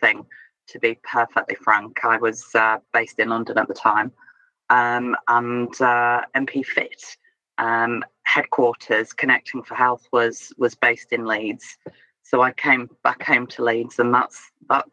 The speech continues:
that's why I found myself, I suppose, in, uh, in, in health and technology. But I should st-, say, I, I started really my,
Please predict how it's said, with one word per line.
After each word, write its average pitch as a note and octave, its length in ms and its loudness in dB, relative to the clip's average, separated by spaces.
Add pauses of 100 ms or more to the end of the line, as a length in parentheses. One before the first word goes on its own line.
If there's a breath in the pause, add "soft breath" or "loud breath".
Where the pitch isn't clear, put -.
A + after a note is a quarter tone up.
that's C#3 340 0
why C3+ 420 0
I C#3+ 140 2 (140)
found C3 340 2
myself, B2+ 500 0
I C3+ 60 -4
suppose, C3+ 560 -2
in, B2+ 320 2
uh, B2+ 340 4
in, B2+ 300 -6
in C3 160 0
health C3 300 -2
and C3+ 100 -2
technology. C#3 640 0 (420 loud breath)
But D#3 100 2
I - 20 2
should B3+ 260 -4
st-, - 420 -2
say, - 440 2
I, A#2+ 100 -2 (180)
I C3 120 2
started C#3+ 580 -2
really A#2+ 280 2
my, A#2 280 -2